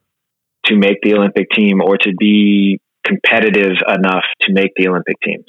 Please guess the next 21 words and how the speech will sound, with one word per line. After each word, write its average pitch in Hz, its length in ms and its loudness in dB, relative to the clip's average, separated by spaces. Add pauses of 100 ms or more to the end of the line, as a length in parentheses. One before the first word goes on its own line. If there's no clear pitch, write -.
So, 92 220 0 (1200)
um, 110 500 2 (280)
there 120 100 2
was 113 140 2
a 104 40 2
driving 117 420 2
school. 104 720 2 (720)
It 131 60 0
was, 117 100 0
like, 107 160 0
in 98 60 0
the 98 80 0
middle 107 240 2
of 95 60 2
the - 100 -4
season. 92 220 0
I 85 120 -4
think 135 160 0
it 120 60 2
was 101 180 0
December, 135 800 0